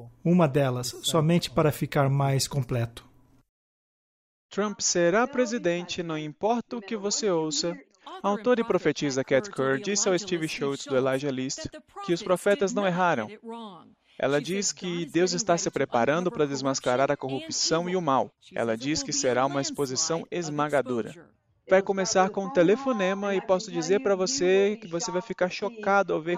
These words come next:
Speaker 2: quanta exposição vem daí. Mas o Trump vai ganhar. Ele será o presidente dos Estados Unidos, ele ficará naquele cargo por mais quatro anos e Deus terá o seu caminho neste país.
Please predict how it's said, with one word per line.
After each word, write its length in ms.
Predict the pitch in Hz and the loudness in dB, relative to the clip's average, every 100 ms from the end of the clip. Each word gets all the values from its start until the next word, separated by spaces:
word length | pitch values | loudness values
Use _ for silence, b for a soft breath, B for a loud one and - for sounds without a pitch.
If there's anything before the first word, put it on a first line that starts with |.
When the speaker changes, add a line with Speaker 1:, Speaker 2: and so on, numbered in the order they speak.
| - - | -4 0
Speaker 2:
quanta 360 | 254 226 233 | 2 2 -4
exposição 840 | 220 - 208 190 220 - 208 202 196 | -4 0 0 2 -2 -2 -2 -2 0
vem 220 | 196 196 | 0 4
daí. 340 | 190 151 127 139 _ _ | 4 4 0 -8 _ _
Mas 220 | 165 175 180 | -4 -2 -4
o 60 | 247 | -4
Trump 340 | 196 226 233 208 - | 0 0 0 -6 2
vai 220 | 196 240 | 2 4
ganhar. 460 | 247 214 170 180 - _ _ _ | 2 2 0 -2 -6 _ _ _
Ele 180 | 170 185 | 0 2
será 380 | 190 180 170 220 | 4 6 6 6
o 60 | 240 | 6
presidente 640 | 233 220 226 202 214 208 | 4 4 2 2 2 -2
dos 180 | 175 160 | -4 -2
Estados 420 | 156 196 220 214 | 0 4 4 2
Unidos, 480 | 226 180 185 214 214 | -4 -4 -6 -6 -2
ele 160 | 175 180 | 0 2
ficará 400 | 196 185 175 190 | 0 4 6 8
naquele 480 | 190 170 220 226 214 | 4 0 0 2 4
cargo 360 | 190 175 180 - | 4 4 4 0
por 120 | 170 | 0
mais 220 | 160 202 | 0 -2
quatro 400 | 233 269 220 226 | 0 0 0 -2
anos 340 | 185 214 240 - _ - | -2 -2 -6 -8 _ -12
e 80 | |
Deus 300 | 175 175 240 | 0 2 2
terá 300 | 247 233 214 | 2 2 4
o 60 | 214 | 2
seu 220 | 214 220 | 0 -2
caminho 440 | 220 208 196 214 220 | 0 -2 -4 -6 -2
neste 300 | 214 254 226 | -2 -2 -2
país. 580 | 220 143 113 180 147 | 0 0 -2 -8 -10